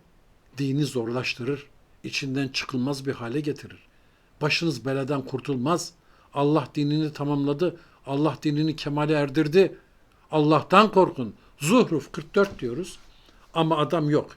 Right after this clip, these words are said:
gidecek tuvalete. O tuvaleti hocasından öğrenecek. İstipnayı hocasından öğrenecek. Eşiyle nasıl yatacağını, nasıl bilmem ne yapacağını, her şeyini hocasından öğrenecek.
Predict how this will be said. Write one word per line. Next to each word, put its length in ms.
gidecek 440
tuvalete. 440
O 140
tuvaleti 680
hocasından 680
öğrenecek. 680
İstipnayı 920
hocasından 600
öğrenecek. 720
Eşiyle 520
nasıl 280
yatacağını, 760
nasıl 420
bilmem 340
ne 40
yapacağını, 540
her 260
şeyini 480
hocasından 720
öğrenecek. 480